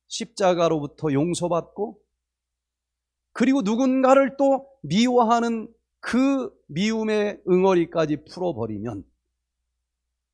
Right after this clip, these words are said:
모든 통로가 열어지면서 치료제가 쏟아져 들어오고 기적과 같은 치료의 은혜가 밀려오는 것을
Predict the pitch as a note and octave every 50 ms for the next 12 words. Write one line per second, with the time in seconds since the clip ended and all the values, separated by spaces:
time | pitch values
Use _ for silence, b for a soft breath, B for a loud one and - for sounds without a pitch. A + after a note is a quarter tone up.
0 | _ _ _ _ _ _ _ _ _ _ - A#2+ C#3 D#3+ F3+ G#3+ A#3 A#3+ B3+ B3+
1 | B3+ B3+ C4 A3 C4 B3+ B3 B3 - - A#3+ A3 G#3 G3+ G3 G3+ G3 F3+ E3 E3+
2 | E3+ E3+ D#3 C#3+ D3+ D3 C#3 B2+ A#2+ A2+ A2+ - D#3 G3 G#3+ - - _ _ _
3 | _ _ _ - - - - C#4 C4+ C#4+ C#4 C#4 G3 G3 D#3 C3+ C#3 B2+ - -
4 | - C3+ C3 A2+ G2+ G#2+ G#2+ - - A2 - - - G#2+ A2 - - D#3 E3+ -
5 | _ _ _ _ _ _ _ _ _ _ _ _ _ _ _ - - - F#3+ G3+
6 | - C4+ C#4 C4+ C4+ C#4 C4 B3 A3 A#3+ A3+ A#3 - - B3 A#3 A3+ A3 F#3+ -
7 | _ _ _ _ - - - - C#4 C#4 C4 A#3+ A3+ A3 E3+ - - G3+ B3 C#4
8 | B3+ B3+ B3 A3 B3+ B3 A#3+ A#3 A3 B3 B3 B3+ B3+ A#3+ - - _ _ _ _
9 | _ - E3+ G#3 A#3 A3+ A3 G#3+ F3 E3+ F#3 F#3 E3+ E3 D#3+ D3 C#3 B2 - G3
10 | G#3 A3 -